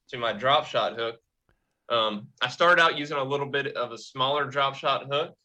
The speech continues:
Um, I'm not even sure what's, it's a, it was a number two, owner wide gap, gamma ga-, uh, s-, sorry, owner wide gap.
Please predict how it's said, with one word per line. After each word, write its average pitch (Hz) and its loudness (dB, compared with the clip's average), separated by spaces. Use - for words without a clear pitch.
Um, 110 -4
I'm 120 -10
not 143 4
even 120 -2
sure 127 -2
what's, - -8
it's 127 -8
a, 131 2
it 151 4
was 135 0
a 131 4
number 127 2
two, 123 0
owner 139 2
wide 123 2
gap, 123 2
gamma 120 0
ga-, 120 2
uh, 113 0
s-, - -14
sorry, 110 2
owner 135 4
wide 120 4
gap. 95 0